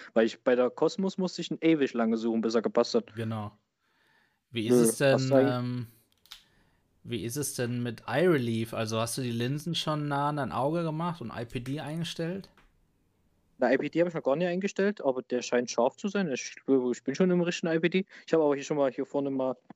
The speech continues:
Speaker 1: die Brille vor und nach hinten geschoben. Da merkst du schon dann den Unterschied, wenn dann auf einmal die Ränder verschwinden. Also die
Speaker 2: Also
Speaker 1: Ränder,
Speaker 2: du hast
Speaker 1: das
Speaker 2: jetzt
Speaker 1: Bild am
Speaker 2: soweit es
Speaker 1: Lichtleiter.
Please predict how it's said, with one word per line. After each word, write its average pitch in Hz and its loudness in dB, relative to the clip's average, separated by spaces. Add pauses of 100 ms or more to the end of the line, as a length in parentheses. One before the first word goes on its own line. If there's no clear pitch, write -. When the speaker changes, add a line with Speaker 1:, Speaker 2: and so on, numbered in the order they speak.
Speaker 1:
die - -4
Brille 139 2
vor 165 6
und 156 2
nach 131 2
hinten 156 2
geschoben. 190 0
Da 143 0
merkst 135 0
du 139 -6
schon 160 -4
dann 180 4
den 170 2
Unterschied, 170 -4 (540)
wenn 147 2
dann 143 6
auf - -2
einmal 139 2 (420)
die 165 4
Ränder 165 0
verschwinden. - -8 (800)
Also 143 0
die 127 -2
Speaker 2:
Also 151 2
Speaker 1:
Ränder, 151 0
Speaker 2:
du 117 0
hast 123 -2
Speaker 1:
das 139 2
Speaker 2:
jetzt 135 4
Speaker 1:
Bild 165 0
am 127 2
Speaker 2:
soweit 123 4
es 170 0
Speaker 1:
Lichtleiter. 135 0